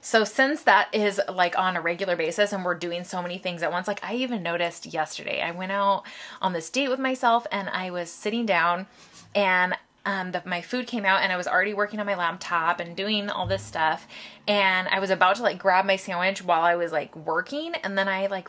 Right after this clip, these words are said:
realized, <gasps> take a moment to be present with your food, like, eat and be present to, like, your taste, like, what's going on around you. Like, I was out in this beautiful place down in the city. I was out watching, like,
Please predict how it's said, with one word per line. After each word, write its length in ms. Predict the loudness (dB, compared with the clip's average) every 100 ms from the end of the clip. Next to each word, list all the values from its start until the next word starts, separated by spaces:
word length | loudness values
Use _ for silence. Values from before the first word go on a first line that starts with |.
| -6
realized, 720 | -2 -2 -2 -6 -8 -12 -12 -8
<gasps> 1080 | -6 -8 -14 -20 _ _ _ _ _ _ -12
take 500 | -4 -2 -2 -4 -18 -20 _ _
a 60 | -4
moment 300 | -2 -2 -4
to 80 | -8
be 80 |
present 500 | -10 -8 -6 -6 -8
with 220 | -12 -12 -12
your 100 | -10
food, 360 | -8 -8 -6
like, 260 | -6 -6 -10 -20 -20 -20 _ -10
eat 520 | -2 -2 -2 -6 -12 -14 _ _ -6
and 160 | -4
be 100 | -2
present 400 | -6 -4 -4 -4
to, 80 | -6
like, 200 | -10 -8
your 100 | -12
taste, 480 | -8 -4 -2 -4 -4
like, 200 | -6 -6
what's 140 | -10
going 180 | -8 -10
on 140 | -10 -8
around 420 | -2 0 0 -2
you. 180 | -2 0
Like, 180 | 0
I 40 | -2
was 140 | 2
out 260 | 6 6 4
in 80 | 0
this 120 | -8
beautiful 400 | -8 -6 2 0
place 400 | 0 -4 -2 -4
down 200 | -4 -4
in 80 | -6
the 80 | -12
city. 400 | -10 -8 -8 -10 -18 -18 -8 0
I 80 |
was 160 | 0 0 0
out 240 | 2 4
watching, 580 | 4 2 0 -6 -6 -2
like, 260 | 0 0